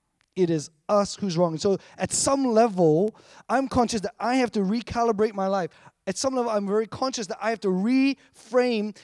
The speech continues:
what my view is of God, not based on what I feel, not even based on what I can, can think of in my own head as I imagine what God is like.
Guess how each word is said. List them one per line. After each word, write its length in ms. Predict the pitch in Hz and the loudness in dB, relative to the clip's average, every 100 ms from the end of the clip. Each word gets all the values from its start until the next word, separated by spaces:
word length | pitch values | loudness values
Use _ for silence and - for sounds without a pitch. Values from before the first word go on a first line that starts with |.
| - | -6
what 200 | 190 220 | 0 0
my 140 | 202 190 | 2 0
view 380 | 151 185 262 | 2 2 4
is 180 | 247 214 | 2 2
of 140 | 208 170 | 2 2
God, 240 | 208 185 | 2 2
not 240 | 180 226 | 0 0
based 180 | 196 233 | 0 0
on 80 | 208 | 2
what 140 | 208 | 4
I 80 | 202 | 2
feel, 480 | 175 214 220 254 254 - - | 0 0 4 4 2 -6 -8
not 180 | 220 247 | 0 2
even 240 | 247 240 214 | 2 2 4
based 300 | 202 233 220 | 4 4 2
on 80 | |
what 120 | 202 214 | 4 4
I 80 | |
can, 300 | 208 196 180 - _ - | 2 -4 -8 -12 _ -2
can 160 | 170 | -2
think 360 | - - 247 233 | -2 -4 -2 2
of 140 | 214 | 2
in 80 | 208 | 2
my 140 | 190 | 2
own 180 | 196 214 | 2 2
head 260 | 202 202 214 | 2 0 2
as 140 | 196 | 2
I 100 | 190 | 0
imagine 520 | 180 175 190 202 190 | 0 0 0 -2 -2
what 160 | 208 190 | -2 2
God 160 | 196 185 | 2 2
is 100 | 165 | 2
like. 260 | 185 240 | 2 0